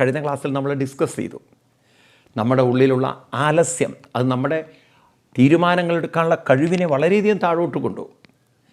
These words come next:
അപ്പം നമുക്ക് പല കാര്യത്തിലും ഒരു ഉറച്ച തീരുമാനം, ഒരു, ഏഹ്, ക-, കോൺഫിഡൻസ്, ഒരു കൺവിക്ഷൻ അതുണ്ടാവില്ല. ഇന്ന് കുട്ടികളൊക്കെ പരീക്ഷ എഴുതുമ്പോൾ ഭയം ഉണ്ടാകുന്നതിന് കാരണം എന്താണ്? ഇതാണോ ശരി, ഇതാണോ ശരി, ഇതാണോ ശരി, ഇതാണോ ശരി, ഇതാണോ ശരി, ഇതാണോ?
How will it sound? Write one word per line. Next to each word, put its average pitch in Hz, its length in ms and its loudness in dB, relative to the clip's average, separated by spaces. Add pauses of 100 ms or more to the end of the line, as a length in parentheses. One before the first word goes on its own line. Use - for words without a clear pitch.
(340)
അപ്പം - 160 4
നമുക്ക് 156 240 4
പല 151 280 4
കാര്യത്തിലും 160 520 0
ഒരു 147 360 2
ഉറച്ച 156 340 2
തീരുമാനം, 151 840 2 (920)
ഒരു, 165 460 6 (160)
ഏഹ്, 127 360 4 (120)
ക-, 156 120 2
കോൺഫിഡൻസ്, 175 800 2
ഒരു 156 320 2
കൺവിക്ഷൻ 185 640 4 (140)
അതുണ്ടാവില്ല. 120 500 -2 (880)
ഇന്ന് 139 100 2
കുട്ടികളൊക്കെ 165 500 2
പരീക്ഷ 165 380 0
എഴുതുമ്പോൾ 170 460 0
ഭയം 180 280 2
ഉണ്ടാകുന്നതിന് 185 600 2
കാരണം 175 200 2
എന്താണ്? 170 340 -2 (440)
ഇതാണോ 117 280 0
ശരി, 139 240 0
ഇതാണോ 135 400 0
ശരി, 143 240 -2
ഇതാണോ 127 380 0
ശരി, 147 220 -4
ഇതാണോ 123 420 0
ശരി, 143 220 -2
ഇതാണോ 131 360 0
ശരി, 151 200 -4
ഇതാണോ? 135 300 0